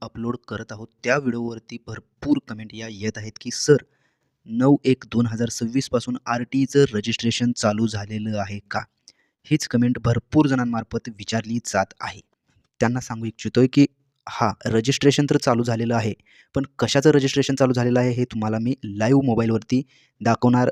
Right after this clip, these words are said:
आहे. तुमचा जो काही प्रश्न आहे तो क्लिअर होणार आहे. तुमच्या मनामध्ये ॲडमिशन रिलेटेड काही जे काही संभ्रम निर्माण झालेले आहेत, ते सुद्धा या व्हिडिओच्या माध्यमातून दूर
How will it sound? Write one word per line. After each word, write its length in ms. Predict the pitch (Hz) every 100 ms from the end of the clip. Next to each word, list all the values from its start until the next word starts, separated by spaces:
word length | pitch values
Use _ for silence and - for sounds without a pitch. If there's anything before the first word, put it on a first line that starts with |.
| -
आहे. 220 | 110 107 -
तुमचा 400 | 117 117 139 139 139 _ - 113
जो 120 | 131
काही 180 | 139 139
प्रश्न 340 | 139 127 127
आहे 160 | 123 120
तो 180 | - 127 -
क्लिअर 200 | 113 120
होणार 220 | 120 117
आहे. 140 | 117
तुमच्या 340 | 117 110 101 113
मनामध्ये 480 | 110 110 107 - 117
ॲडमिशन 360 | 107 117 131 123
रिलेटेड 300 | 117 117 117
काही 200 | 120 120 -
जे 80 |
काही 120 | 131 131
संभ्रम 440 | 135 123 120 123 131 _ _
निर्माण 360 | 127 123 117 120
झालेले 280 | 117 117 120
आहेत, 340 | 113 117 - - _ -
ते 100 | 147
सुद्धा 420 | 147 120 110 120 123 -
या 140 | 110 127
व्हिडिओच्या 360 | 120 107 117
माध्यमातून 460 | 110 104 110 107 120
दूर 300 | - 110